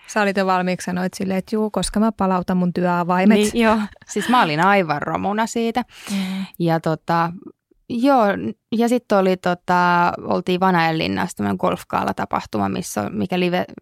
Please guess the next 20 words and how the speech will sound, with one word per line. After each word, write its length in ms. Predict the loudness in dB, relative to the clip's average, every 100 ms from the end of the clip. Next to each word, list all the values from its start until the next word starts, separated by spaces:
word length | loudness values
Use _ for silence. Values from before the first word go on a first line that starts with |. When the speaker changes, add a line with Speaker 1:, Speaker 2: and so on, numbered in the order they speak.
| -16
Speaker 2:
striimattiin, 640 | -8 -4 -2 -4 -6 -6
tai 240 | -4 -2 -2
oli 160 | -4 -4
joku 180 | -4 -4
tämmönen 260 | -2 0
live-lähetys. 720 | 0 -2 -4 -4 -6 -6 -8 -8
Mä 100 | -6
en 40 |
tiedä, 120 | -4
mihin 220 | -4 -4
kaikkien 320 | -4 -6 -6 -4
maihin 300 | -4 -6 -6
se 80 |
meni, 240 | -6 -4 -4
mutta 280 | -4 -8 -10
se 100 | -8
oli 60 |
tämmönen 160 | -6 -6
kansainvälinen. 720 | -4 -4 -4 -4 -4 -4
Ja, 100 | -2